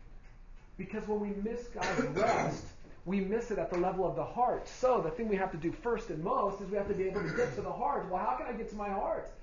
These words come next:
I'm so easily deceived. Don't worry, God's provided something to help you see your heart.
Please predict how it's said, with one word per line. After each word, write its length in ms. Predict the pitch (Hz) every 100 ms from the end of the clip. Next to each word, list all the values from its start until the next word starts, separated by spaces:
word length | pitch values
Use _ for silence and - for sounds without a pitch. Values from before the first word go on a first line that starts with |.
| - -
I'm 100 | 220
so 180 | 277 262
easily 280 | 262 269 202
deceived. 520 | 233 - 294 302 180
Don't 200 | 254 254
worry, 280 | 320 330 262
God's 240 | 285 294
provided 500 | - 320 311 320 339
something 380 | - 254 254 254 - - -
to 120 | 233
help 280 | 254 254 294
you 100 | 285
see 240 | - 311
your 160 | 339 262
heart. 480 | 294 330 311 -